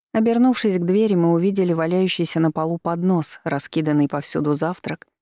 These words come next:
и улепетывающую Минни. «Я ничего не видела»,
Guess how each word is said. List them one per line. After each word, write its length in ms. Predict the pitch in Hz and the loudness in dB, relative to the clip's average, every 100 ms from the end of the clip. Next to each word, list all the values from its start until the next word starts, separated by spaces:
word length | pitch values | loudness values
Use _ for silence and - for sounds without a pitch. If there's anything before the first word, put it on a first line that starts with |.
| _ _ _ | _ _ _
и 100 | 220 | -2
улепетывающую 1160 | 226 190 175 175 202 190 170 165 165 - 165 160 | 0 0 0 0 -2 0 0 0 0 -2 0 2
Минни. 460 | 151 135 127 131 _ _ _ _ _ _ _ - | 2 2 -2 -8 _ _ _ _ _ _ _ -2
«Я 280 | 220 233 254 | 0 2 4
ничего 360 | 269 - 247 | 2 2 2
не 140 | 254 254 | 4 4
видела», 420 | 220 208 202 208 | 2 2 0 -2